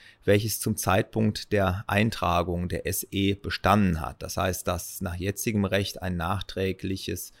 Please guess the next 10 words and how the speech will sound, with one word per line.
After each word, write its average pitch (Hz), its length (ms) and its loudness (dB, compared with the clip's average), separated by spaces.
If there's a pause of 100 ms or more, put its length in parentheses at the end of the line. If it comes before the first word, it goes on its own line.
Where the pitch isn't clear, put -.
(240)
Überschreiten 104 920 2
von 98 420 2
Arbeitnehmerschwellenwerten, 104 1700 0
äh, 104 140 -2
keine 104 380 2
unmittelbare 95 920 0
Auswirkungen 92 720 0
auf 82 120 -4
das - 200 -8
Mitbestimmungsniveau 95 1080 -2